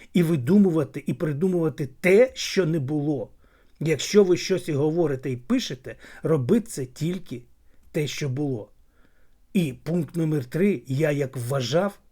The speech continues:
міністра Чернишова нікчемною людиною і нікчемним міністром, я як в-, так і вважаю. Я як вважав, Міністерство єдності — це міністерство решалов, і це міністерство,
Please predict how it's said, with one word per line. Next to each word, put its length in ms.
міністра 580
Чернишова 720
нікчемною 920
людиною 640
і 120
нікчемним 680
міністром, 600
я 220
як 240
в-, 680
так 260
і 40
вважаю. 720
Я 200
як 220
вважав, 560
Міністерство 800
єдності — 640
це 180
міністерство 880
решалов, 760
і 80
це 220
міністерство, 920